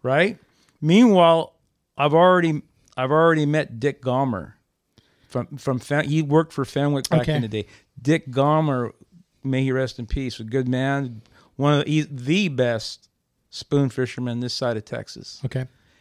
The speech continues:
Speaker 1: And I learned a lot from him as a, just a fisherman, spoon fishing. From,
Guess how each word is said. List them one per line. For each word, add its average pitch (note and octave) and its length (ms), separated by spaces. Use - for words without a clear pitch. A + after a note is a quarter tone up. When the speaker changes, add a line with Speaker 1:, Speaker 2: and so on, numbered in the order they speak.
Speaker 1:
And B2 220
I C#3+ 140
learned D3 340
a C3+ 40
lot C3 320
from C3+ 180
him C3+ 420
as A#2 280
a, A2+ 80
just A#2 500
a - 80
fisherman, D3+ 600
spoon D3+ 540
fishing. E3 640
From, B2+ 200